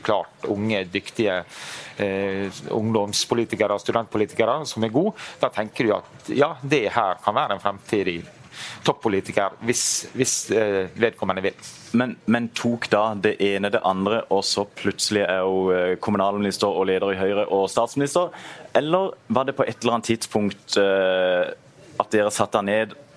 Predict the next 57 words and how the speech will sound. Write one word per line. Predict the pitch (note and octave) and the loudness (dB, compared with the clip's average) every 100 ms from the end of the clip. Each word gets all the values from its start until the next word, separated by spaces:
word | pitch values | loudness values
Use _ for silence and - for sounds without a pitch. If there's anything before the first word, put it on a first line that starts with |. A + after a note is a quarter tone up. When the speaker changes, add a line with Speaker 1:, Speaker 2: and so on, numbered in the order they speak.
| - - - | -20 -6 -2
Speaker 2:
og | G2 | 0
bestemte | G2 - F#2+ G2 - G#2 - | 0 0 0 -2 0 0 2
om | G2 G2 | 0 2
dette | G2 F2 - G2+ - | 0 -2 0 0 0
er | F#2 | -2
veien | F2+ F2+ F#2 F#2 | 0 0 0 -2
for | - F2 | -2 0
dere | F2 | 0
to | F#2+ F2+ | 0 0
å | E2+ | 0
gå, | A2 | 0
eller | E3 F2 | 0 -4
ikke? | E2+ F2+ G2 - - - B2 | -4 -8 -8 -14 -16 -4 0
Speaker 1:
Ja, | C3 C3 | 2 0
det, | C#3+ C#3 C#3+ | -2 -2 0
det | E3+ | 2
er | E3+ | 2
litt | E3 | 0
sånn | C#3+ A#2+ | 0 0
begge | A#2+ A#2+ | 0 2
deler. | F#2+ G#2 F2 - - - A#2 | 2 2 0 -4 -10 -4 -2
Vi | A#2+ C3 | 0 2
gjorde | C#3+ A#2+ | 2 2
jo | G2 F#2+ | 2 2
det | F#2+ | 0
siste, | - C#3+ - F2 - | 0 -2 0 0 -2
så | - C3 G#2 G2+ | -12 -4 -2 -2
på | - A2+ | -2 -2
et | C3 | -2
tidspunkt | - - G2+ - | -4 -2 -4 -2
på | G#2+ | -2
nittitallet | A#2 A2+ G2+ A2+ D#3 | -2 0 0 2 0
så | A#2+ | 0
hadde | C3 D#3 | -2 -2
vi | B2 | -2
en | F#2+ F2 - | -2 -6 -6
prat | - G#2 - A2 | 0 0 -2 -4
om, | G2+ E2+ E2+ | -4 -4 -6
om, | G2+ G2 F2 F2+ | -2 -2 0 -2
eh, | D#2+ - - - - | -4 -14 -16 -12 -2
utviklingen | B2+ - G#2+ G2+ F#2+ F#2+ F#2+ | -2 0 -2 -2 0 0 0
fremover, | - C3 F#2+ D2+ B1 | 0 -2 0 -2 0
det | G#2 | -2
hadde | G2+ F2 | -2 -4
vi. | - - - - - | -6 -8 -12 -6 -4
Men | A#2 | 0
samtidig | B2+ B2+ C#3 A2 | 0 2 2 2
er | F#2+ | 2
det | |
sånn | B2+ A2+ | 0 0
også, | A#2+ B2 D3+ | 2 0 0
når | C3 | 0
du | A2 | 0
er | A2 A#2+ | 0 0
med | |
i | |
et | G#2+ | -2